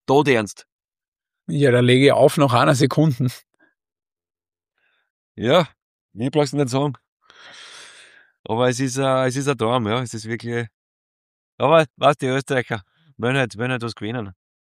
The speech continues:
Speaker 2: Das, das, das kostet mich echt ein Schmunzeln, ja. Und Hut ab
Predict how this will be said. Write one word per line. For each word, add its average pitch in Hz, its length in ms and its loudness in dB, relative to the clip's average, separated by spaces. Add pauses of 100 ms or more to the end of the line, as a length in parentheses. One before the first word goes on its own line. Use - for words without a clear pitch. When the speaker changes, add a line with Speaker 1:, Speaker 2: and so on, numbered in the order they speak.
(2750)
Speaker 2:
Das, - 360 -6
das, - 400 -4
das - 320 -2
kostet 151 360 2
mich 139 120 2
echt 131 160 -4
ein 147 60 2
Schmunzeln, 143 600 -4
ja. 143 160 -6 (160)
Und 139 300 -6
Hut 147 160 0
ab 139 160 2